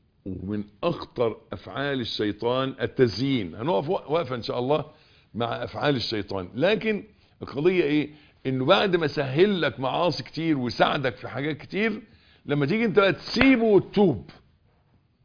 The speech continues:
وتلتزم، لا، يقف في طريقك ويقطع عليك الطريق. أنت، أنت رايح فين؟ تعال هنا،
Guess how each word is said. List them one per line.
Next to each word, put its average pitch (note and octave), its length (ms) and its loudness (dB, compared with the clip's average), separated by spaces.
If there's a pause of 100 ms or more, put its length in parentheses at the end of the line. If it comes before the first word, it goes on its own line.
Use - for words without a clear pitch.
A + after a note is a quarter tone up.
(300)
وتلتزم، F3+ 640 4 (100)
لا، A3+ 300 6
يقف A#3 400 10
في D3 80 0
طريقك D#3+ 600 2 (760)
ويقطع E3 400 12
عليك E3+ 220 2
الطريق. D#3+ 320 2
أنت، C3+ 160 0
أنت C3+ 300 2
رايح C3 240 0
فين؟ E3+ 300 0 (840)
تعال D#3 280 4
هنا، E3+ 320 2